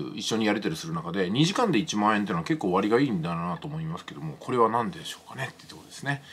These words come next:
一つ目は、なんでそれを今やってないんですかってことと、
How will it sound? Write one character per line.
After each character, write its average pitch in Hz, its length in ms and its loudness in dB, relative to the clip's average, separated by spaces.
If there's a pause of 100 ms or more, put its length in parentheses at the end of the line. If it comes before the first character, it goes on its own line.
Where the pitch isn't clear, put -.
(280)
一 123 220 -4
つ 123 120 -6
目 113 140 2
は、 107 200 10
な 139 140 8
ん 160 60 6
で 104 100 2
そ 90 140 -2
れ 87 60 0
を 107 360 6
今 104 240 0
や 80 60 -2
っ - 40 -8
て - 120 -6
な 104 100 2
い 85 60 0
ん 76 40 -4
で - 80 -10
す - 80 -16
か 110 100 2
っ - 80 -4
て - 100 -18
こ - 80 -12
と - 100 -18
と、 110 360 2